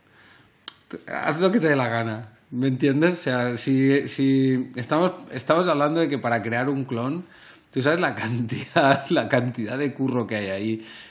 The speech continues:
Hay que descubrir todo, o sea, la espiral del A D N, hay que saber de, hay, hay que conocer para qué sirve cada gen, eh,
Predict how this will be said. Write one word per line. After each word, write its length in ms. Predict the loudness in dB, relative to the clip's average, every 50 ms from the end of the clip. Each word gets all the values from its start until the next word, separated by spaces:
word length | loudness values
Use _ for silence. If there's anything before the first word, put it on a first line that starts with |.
| -12 -6
Hay 120 | -4 -2
que 120 | 0 2 2
descubrir 540 | 2 0 0 0 0 0 2 0 0 0
todo, 320 | -2 -2 -2 0 -2 -2 -6
o 500 | -8 -14 -20 -20 -20 _ _ -20 -14 -8
sea, 160 | -4 -4 -2
la 140 | 0 0 0
espiral 420 | -2 -2 -4 -2 -2 0 0 0
del 140 | 0 0 -2
A 100 | -2 -2
D 280 | -2 -4 -4 -2 -2 0
N, 440 | 0 0 0 0 -2 -2 -4 -6 -10 -18 -16 -12
hay 80 | -8 -4
que 120 | -2 -2
saber 320 | -2 -2 -2 -2 -2 -2 -2
de, 360 | -2 -2 -2 -2 -4 -8 -12 -16 -16 -14 -10
hay, 140 | -10 -10 -8 -8
hay 100 | -8 -6
que 140 | -6 -6
conocer 380 | -4 -4 -2 -2 -2 -2 -2 -2
para 180 | 0 0 -2 -2
qué 80 | -2
sirve 320 | -2 -2 0 0 0 -2 -2
cada 300 | -4 -4 -4 -4 -4 -6
gen, 640 | -6 -4 -2 0 0 2 2 0 0 -2 -4 -10 -20 -20 -20 -20 -20 _ _ -10
eh, 400 | -6 -6 -4 -4 -4 -4 -6